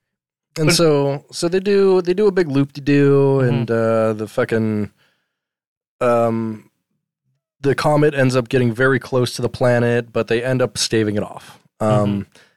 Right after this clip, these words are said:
Speaker 1: and in doing so, uh, the, the comet ends up shedding a whole bunch of water vapor into the atmosphere via ice.
Speaker 2: Yeah.
Speaker 1: Which apparently improves the conditions of life.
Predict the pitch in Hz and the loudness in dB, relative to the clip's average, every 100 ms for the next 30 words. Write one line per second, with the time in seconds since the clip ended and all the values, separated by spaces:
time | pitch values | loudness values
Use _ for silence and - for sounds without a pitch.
0 | _ _ 135 127 123 127 139 131 226 190 | _ _ 0 2 0 2 2 2 4 4
1 | - 135 120 113 110 107 - _ _ _ | 4 4 4 4 2 -2 -8 _ _ _
2 | _ - 117 110 110 - _ _ 127 113 | _ 0 4 4 2 -4 _ _ -8 -2
3 | 120 123 123 120 117 117 - _ 135 - | 0 2 0 0 0 -2 -10 _ -4 2
4 | 160 151 135 120 110 - 135 123 110 - | 2 4 2 -2 -6 0 0 2 -2 -2
5 | 147 135 123 110 101 101 117 175 143 110 | -2 0 0 -2 -4 -4 0 2 2 0
6 | 110 101 107 104 104 101 117 131 107 - | -4 -2 -2 -2 -4 -2 -2 -2 -6 -12
7 | 98 110 110 113 110 120 117 - - - | -18 -20 -10 -4 -2 -2 -2 -2 -6 -8
8 | _ _ _ _ _ _ - - 131 123 | _ _ _ _ _ _ -20 -8 -4 -2
9 | 113 135 127 113 175 185 139 120 117 107 | 0 0 0 0 2 2 2 0 0 0
10 | 139 135 - 117 113 123 120 107 101 123 | 2 2 0 -2 0 0 0 -4 -2 2
11 | 139 107 - - | 2 2 -2 -16